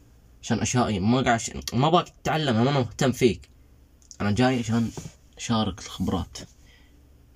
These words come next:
عرفت؟ زي ما يقول لك أفضل طريقة عشان تتعلم شيء أنك تعلمه للناس. ف let's talk about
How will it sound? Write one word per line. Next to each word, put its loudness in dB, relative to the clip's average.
عرفت؟ -2
زي 6
ما 6
يقول 6
لك -2
أفضل 2
طريقة 4
عشان 0
تتعلم 2
شيء 0
أنك 0
تعلمه 0
للناس. -6
ف -2
let's 0
talk -4
about -8